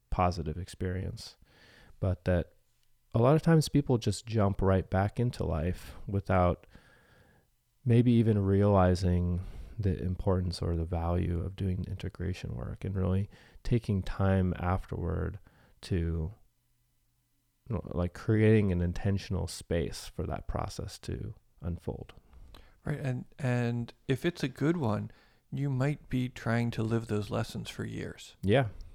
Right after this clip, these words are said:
Speaker 2: Uh, I also wanna note, you're talking about how this is not baked into our culture. I'd like to add yet.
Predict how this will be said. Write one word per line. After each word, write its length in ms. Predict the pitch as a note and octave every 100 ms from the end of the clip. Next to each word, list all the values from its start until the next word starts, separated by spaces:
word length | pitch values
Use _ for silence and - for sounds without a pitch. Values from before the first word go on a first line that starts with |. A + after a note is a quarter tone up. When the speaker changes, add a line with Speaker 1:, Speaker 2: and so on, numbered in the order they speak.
| - - - _ _ -
Speaker 2:
Uh, 160 | A2+ A#2+ -
I 100 | B2+
also 280 | C3+ D#3 D#3
wanna 180 | C3 B2
note, 180 | A#2+
you're 120 | - A#2
talking 260 | C3 A#2+
about 220 | A#2 A2+
how 180 | A2+ A#2
this 200 | A2+ A2
is 180 | B2 A#2
not 420 | A#2 A2 A2+ -
baked 320 | - A2 A2 -
into 280 | A2 -
our 120 | A2 A2
culture. 600 | - A#2+ A#2 - - - _ _ - - - - - - -
I'd 220 | C3+ C3+
like 180 | E3 -
to 120 | -
add 200 | B2+ B2
yet. 360 | A2 A2 -